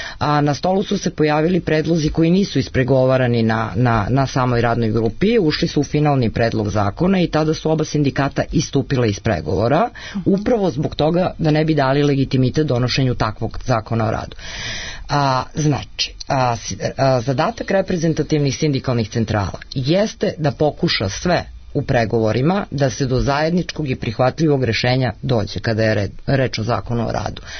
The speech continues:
U trenutku kada s druge strane ne postoji politička volja,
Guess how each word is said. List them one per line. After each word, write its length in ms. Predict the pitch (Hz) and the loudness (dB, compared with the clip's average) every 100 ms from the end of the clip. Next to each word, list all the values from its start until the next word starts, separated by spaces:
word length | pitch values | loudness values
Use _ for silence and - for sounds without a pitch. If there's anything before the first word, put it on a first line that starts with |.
| - - | -12 0
U 140 | 139 | 0
trenutku 540 | 165 170 202 233 - - | 4 4 4 0 -6 -2
kada 400 | 151 139 131 - - | 0 2 0 -2 -6
s 100 | 147 | -2
druge 240 | 175 214 | 0 0
strane 320 | 175 170 170 175 | 0 0 0 0
ne 100 | 156 | 0
postoji 400 | 156 - 202 131 | -2 0 0 0
politička 580 | 113 110 - - - | 0 -2 -2 -8 -2
volja, 440 | 104 58 82 143 | -2 0 0 2